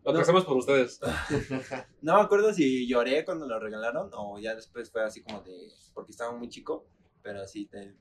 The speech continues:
Speaker 2: tuve mi conejillo. Era blanco con negro. Estaba bien padre.
Speaker 1: Ahorita que dijiste nevó, ¿se acuerdan cuando granizó bien cabrón aquí, que se forraron las calles de granizo,
Speaker 3: Eso
Speaker 1: güey?
Speaker 3: pasa seguido, ¿no?
Speaker 1: No, no, ¿tú te acuerdas cuando se granizó cabrón aquí?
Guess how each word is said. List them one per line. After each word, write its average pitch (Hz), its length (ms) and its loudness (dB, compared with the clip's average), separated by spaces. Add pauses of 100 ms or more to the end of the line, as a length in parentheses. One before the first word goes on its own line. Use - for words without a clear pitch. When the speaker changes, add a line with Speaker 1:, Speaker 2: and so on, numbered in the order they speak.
(160)
Speaker 2:
tuve 117 200 -6
mi 104 80 -8
conejillo. 98 420 -14 (200)
Era 113 380 -2
blanco 107 280 -12
con 98 140 -18
negro. 98 300 -20
Estaba 135 240 -16
bien 117 160 -18
padre. - 240 -20 (240)
Speaker 1:
Ahorita 165 260 8
que 185 80 8
dijiste 160 400 6
nevó, 156 300 8
¿se 180 80 4
acuerdan 196 260 6
cuando 165 240 4
granizó 135 400 2
bien 180 160 0
cabrón 175 320 8
aquí, 180 300 0
que 180 100 2
se 156 140 4
forraron 151 400 8
las 143 180 4
calles 170 320 4
de 127 300 6
granizo, 131 340 2
Speaker 3:
Eso 170 140 4
Speaker 1:
güey? - 20 2
Speaker 3:
pasa 160 160 -4
seguido, 139 400 -4
¿no? - 380 0
Speaker 1:
No, - 480 2 (160)
no, 156 320 8
¿tú 262 80 -2
te 415 80 8
acuerdas 262 240 12
cuando 143 500 4
se 135 120 -6
granizó 139 360 0
cabrón 175 300 4
aquí? 185 280 -2